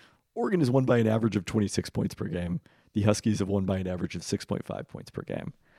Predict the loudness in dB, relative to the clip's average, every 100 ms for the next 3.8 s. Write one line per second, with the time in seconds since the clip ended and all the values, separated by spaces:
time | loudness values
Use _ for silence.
0 | _ 2 6 8 8 8 4 2 -2 0
1 | 2 2 0 -2 -4 -6 -8 -4 -2 -2
2 | 2 4 4 4 0 2 -2 -4 -2 -2
3 | 0 -2 -2 -4 -4 -2 -2 -6